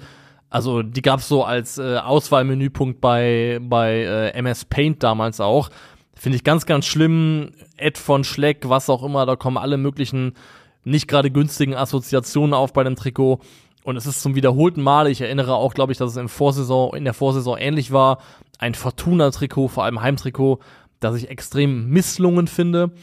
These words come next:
und, äh, dabei hat man eigentlich gute, gute Grundlagen, mit denen man arbeiten kann und, äh, dementsprechend fand ich auch leider dieses Jahr das Fortuna Heimtrikot passenderweise drittklassig. Auf Platz zwei der schlimmen Trikots der dritten Liga habe ich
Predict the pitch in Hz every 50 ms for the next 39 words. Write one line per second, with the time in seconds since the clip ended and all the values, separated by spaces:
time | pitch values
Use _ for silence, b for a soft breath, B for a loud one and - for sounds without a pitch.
0 | B B B B B _ - 135 131 127 127 127 123 123 127 127 127 127 127 127
1 | 123 123 123 123 123 120 117 113 117 135 127 110 - - - 135 113 101 123 127
2 | 117 - - 151 147 - 156 143 131 127 127 127 135 139 147 127 - 139 156 143
3 | 143 120 123 127 123 120 120 131 123 120 104 85 120 139 135 113 104 - 120 -
4 | 117 101 110 123 131 135 - - 101 113 113 110 113 113 113 110 - 113 85 104
5 | 110 120 120 123 117 - - 123 120 113 131 120 - - - 117 127 131 123 -
6 | - - - 110 117 120 123 120 117 B B B B B B _ _ - 147 139
7 | 143 139 131 - 135 127 127 127 120 - - - 117 - - 143 135 123 110 117
8 | 123 127 - 139 127 - 135 131 123 120 - _ _ _ _ _ _ _ _ _
9 | _ _ _ _ _ - - - - 127 - 139 131 123 107 110 120 123 120 127
10 | 120 120 143 160 - - - 117 107 - - 151 165 - - B B B B B
11 | B B B B B _ - 156 190 185 - - - 202 202 156 - - - -
12 | - - 147 165 185 151 120 113 117 123 120 117 117 - - - 151 160 156 139
13 | - - 135 - 139 139 143 135 - 139 131 120 127 - 139 127 135 135 139 160
14 | 160 156 - - 120 120 127 131 123 117 147 156 135 -